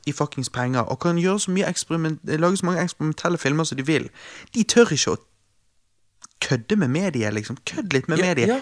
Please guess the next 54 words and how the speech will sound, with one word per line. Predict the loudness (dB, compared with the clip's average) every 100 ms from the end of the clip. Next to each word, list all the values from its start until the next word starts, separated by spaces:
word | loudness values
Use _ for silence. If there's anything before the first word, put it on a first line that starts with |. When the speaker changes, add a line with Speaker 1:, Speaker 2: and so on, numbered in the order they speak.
| -2
Speaker 1:
Test | 0 2 4
Speaker 2:
ja. | 2
Speaker 1:
ut | 2
shit, | -2 -4 -6
liksom. | -6 -2
Lag | 0 2 2 2
noe, | -2 -8 -6
sant? | -6 -4
Speaker 2:
Ja. | -4 -2 -2 -6 -18 -10 2
Speaker 1:
Mens | 4 6
det | 6
da | 8
å |
resirkulere | 6 6 4 2 4 4 2 -2
det, | -2 -2
det | 0
er, | 0 -2 -6 -14 -10
det | -2 -2
er |
litt | -2 -2
boring. | 0 0 -2 -8 -18 _
Speaker 2:
Ja, | -2 4
og, | 6 6 4 2 2 0
og | 2
Speaker 1:
Det |
er | 4
kjekt | 4 2 2
å |
spise | 2 2 0 0
på | 2
McDonald's. | 2 4 4 4 4 0
Du | 0
vet | 0 4
hva | 4
du | 4
får. | 4 4
Du | 2
får | 0 2 4
denne | 4 2 0 -16 -4
McDonald's-smaken. | -2 2 6 6 6 4 4 2 0 -2 -4 -6 -12
Du | -2
sitter | 0 2 4
og | 4
sma-, | 8 6 6
<laughs> |
spiser | 4 6 8 8
det, | 8
og | 6
du |
tenker, | 4 4 4 2 -2 -6
«Dette | -4 0
er | 2
ikke | 4
kjøtt, | 6 4 2